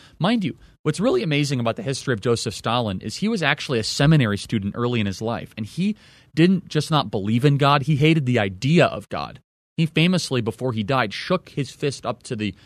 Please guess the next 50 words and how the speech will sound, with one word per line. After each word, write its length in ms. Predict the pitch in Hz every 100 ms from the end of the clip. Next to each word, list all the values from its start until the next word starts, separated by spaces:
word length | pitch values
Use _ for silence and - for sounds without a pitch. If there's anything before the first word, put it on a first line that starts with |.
| -
heavens 380 | - 139 123 98
and 160 | 104 98
said, 160 | 110
"I 120 | 104 131
will 120 | 123
finally 440 | - 123 127 117
get 220 | 101 113 95
you, 140 | 98
God," 260 | 98 71 -
or 100 | 113
something 420 | 104 104 110 104
of 320 | 101 104 92
that 380 | 101 98 - - _ _ _ _ _ _ _ _ _ 120
variation. 960 | 120 117 104 95 98 101 - - - - _ -
Stalin 420 | - 160 202 226
was 160 | 160
a 60 | 139
committed 600 | - - 123 123 123 95
Marxist. 540 | 101 98 - - 117
Don't 240 | - 147 -
let 140 | 208
the 80 | 160
revisionist 600 | 123 110 117 120 117 -
history 540 | 117 - 123 117 110 - _ _ _ -
college 380 | - 117 120 -
professors 480 | 117 110 107 123
tell 240 | - 110 110
you 60 |
in 60 | 104
a 40 |
different 260 | 98 101 110
way. 60 | 104
They 40 |
said, 140 | -
"Well, 120 | - 123
there, 160 | 107 - -
there 120 | - 160
was 160 | 127
no 160 | 139 226
such, 340 | - - -
there 120 | 151 160
were 60 |
no 180 | 175 240
Marxists. 540 | 160 170 - - -
Communism 440 | - 160 202 196 147
was 120 | 135
never 180 | 147 127
tried." 260 | - 117
Stalin 520 | - - 139 151 190 170
was 200 | 135